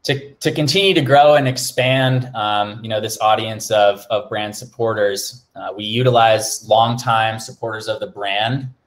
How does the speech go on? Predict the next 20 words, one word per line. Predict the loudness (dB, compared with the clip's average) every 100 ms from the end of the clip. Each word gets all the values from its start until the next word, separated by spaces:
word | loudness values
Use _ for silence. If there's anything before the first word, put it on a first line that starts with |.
| _ _
um, | -2 2 2 0 -2 -10 -16 -20 _ _ _ -12
you | -2
know, | 0 0 0
while | 4
obviously | 4 4 -2 -10
continuing | -12 -12 -10 -12 -12
to | -10
find | -8 -8 -10
new | -4
ones | 0 2 0 -2 -4
that | 0 2
have | 2 2
really | 0 0
meaningful | 0 0 -2 -2 -4
and | -4
engaged | -4 -8 -4 -2 -2 -6 -12 -4
presences | -2 -2 -6 -8 -4
on | -4 -2
social | -2 -2 -4
media. | -6 0 4 4 2